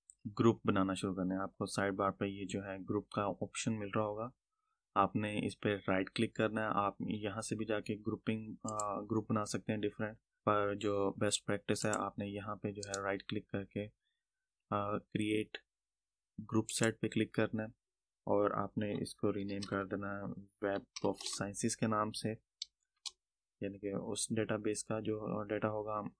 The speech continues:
हम इधर इंपोर्ट करेंगे। और, अ, इंपोर्ट तो हम पूरी लाइब्रेरी में करेंगे, पर उसको जो है इधर हम, अ, मैनेज करेंगे।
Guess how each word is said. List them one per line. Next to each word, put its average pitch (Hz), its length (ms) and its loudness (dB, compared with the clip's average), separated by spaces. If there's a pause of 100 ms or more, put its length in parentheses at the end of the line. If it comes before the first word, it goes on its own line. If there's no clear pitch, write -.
हम 101 140 -12 (140)
इधर 113 540 -2
इंपोर्ट 110 320 2
करेंगे। 107 420 -2 (840)
और, 98 640 -2
अ, 98 320 -6 (640)
इंपोर्ट 110 360 2
तो 117 60 0
हम 107 160 -2
पूरी 107 200 0
लाइब्रेरी 104 400 0
में 110 140 -4
करेंगे, 104 340 -4
पर 104 180 2
उसको 104 380 0
जो 104 140 -6
है 98 300 -6 (680)
इधर 110 240 2
हम, 107 500 -4
अ, 101 440 -6 (720)
मैनेज 107 300 4
करेंगे। 107 480 -2